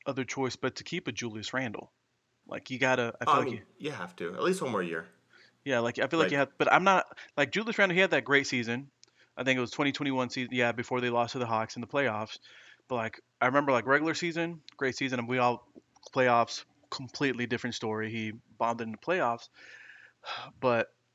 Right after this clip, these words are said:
Speaker 1: I'm just like, it's like he caught lightning in a bottle and kinda just went, like, law of averages. Like, he had his moment. But even in the, but even with his stint, his brief stint in New Orleans, it kinda felt like he was,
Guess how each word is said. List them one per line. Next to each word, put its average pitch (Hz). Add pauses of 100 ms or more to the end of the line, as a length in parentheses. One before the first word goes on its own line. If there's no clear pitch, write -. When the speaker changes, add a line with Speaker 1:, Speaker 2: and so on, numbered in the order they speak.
(880)
Speaker 1:
I'm 156
just 190
like, 110
it's 123
like 131
he 127
caught 120
lightning 120
in 120
a 113
bottle 117
and 107
kinda 117
just 110
went, 117
like, 113
law 120
of 120
averages. 117 (800)
Like, 123
he 120
had 131
his 127
moment. 131 (600)
But 254
even 302
in 339
the, 285
but 202
even 254
with 220
his 196
stint, 190
his 170
brief 170
stint -
in 151
New 135
Orleans, 139
it -
kinda 165
felt 165
like 139
he 165
was, 143